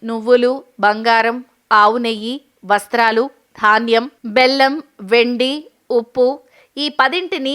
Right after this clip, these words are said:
దశదానాలు అనంటారు. వీటిని మంత్రపూర్వకంగా దానం చేయాలి, అప్పుడే ఫలితం ఉంటుంది. ఏ ఏ దానం వల్ల ఏం ఫలితం వస్తుందో కూడా చెప్పారు. గోదానం సమస్త లోకాల్లో మనకి ప్రాప్తినిస్తుంది.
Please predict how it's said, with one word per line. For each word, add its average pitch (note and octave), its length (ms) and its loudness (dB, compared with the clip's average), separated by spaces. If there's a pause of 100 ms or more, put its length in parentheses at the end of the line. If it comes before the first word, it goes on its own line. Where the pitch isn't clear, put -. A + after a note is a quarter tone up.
(120)
దశదానాలు C4+ 720 0 (300)
అనంటారు. G3+ 520 -2 (420)
వీటిని C4 380 -2 (140)
మంత్రపూర్వకంగా B3+ 960 0 (100)
దానం G#3+ 340 -2
చేయాలి, F3+ 380 -8 (300)
అప్పుడే C#4 320 2 (120)
ఫలితం A3+ 440 -4
ఉంటుంది. E3 340 -14 (400)
ఏ - 20 4 (180)
ఏ F4+ 40 -2 (100)
దానం C#4+ 360 0
వల్ల D4 120 -2 (220)
ఏం C#4+ 180 0
ఫలితం C4 380 -6
వస్తుందో B3 360 -4 (120)
కూడా B3 160 0 (100)
చెప్పారు. F#3 380 -6 (300)
గోదానం C4+ 600 2 (260)
సమస్త B3+ 340 -6 (140)
లోకాల్లో C#4+ 540 2 (380)
మనకి A#3 320 -6 (400)
ప్రాప్తినిస్తుంది. A3 880 -2